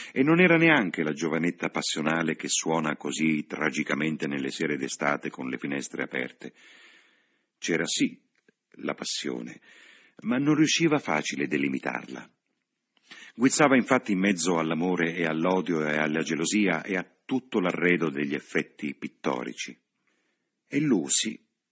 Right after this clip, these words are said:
era tragica solo nel senso che era grande, giacché amava suonare per la causa della vittoria. Vittoria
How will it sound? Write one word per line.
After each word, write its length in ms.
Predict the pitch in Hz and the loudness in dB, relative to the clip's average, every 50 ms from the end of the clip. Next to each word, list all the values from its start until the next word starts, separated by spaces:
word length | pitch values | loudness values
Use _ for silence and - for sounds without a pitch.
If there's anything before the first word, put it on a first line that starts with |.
| _ _ _ _ _ _ _ _ _ | _ _ _ _ _ _ _ _ _
era 260 | - 131 135 131 131 | 0 2 4 4 4
tragica 480 | - - 156 160 156 147 135 143 - 135 | 2 2 4 4 4 4 4 2 0 2
solo 380 | 120 - - 165 170 165 151 147 | 0 2 2 4 4 4 4 4
nel 180 | 131 131 131 120 | 4 4 2 2
senso 360 | - 170 170 156 - 160 147 | 2 0 2 2 2 0 0
che 100 | - 156 | -2 0
era 140 | 156 156 147 | 0 0 2
grande, 720 | - 180 190 165 - - - - - 57 53 - - _ _ _ _ _ _ _ _ - _ _ | 4 4 6 6 4 2 -2 -6 -6 -6 -6 -8 -14 _ _ _ _ _ _ _ _ -20 _ _
giacché 380 | - 127 107 101 - - 127 120 | 0 2 2 2 4 4 4 6
amava 360 | 117 107 113 123 107 104 92 | 6 6 4 4 4 4 2
suonare 480 | - - - 107 101 113 117 117 110 98 | 2 2 2 4 4 6 6 6 6 6
per 120 | - 90 | 4 2
la 80 | 82 87 | 2 2
causa 400 | - 98 95 98 98 90 90 87 | 2 2 4 4 4 4 2 2
della 320 | 76 85 82 82 78 76 | 2 2 2 2 2 0
vittoria. 840 | 67 - - 87 - - _ - 117 95 71 65 69 67 - - - _ _ - - _ _ _ _ _ _ _ _ _ _ | -2 -2 -2 -4 -4 0 _ 4 4 4 4 0 -2 -4 -6 -8 -10 _ _ -20 -20 _ _ _ _ _ _ _ _ _ _
Vittoria 840 | - - - - - - - 110 107 107 107 95 90 87 82 80 76 | -8 -2 -2 -2 -2 2 4 6 6 6 6 4 4 4 2 2 0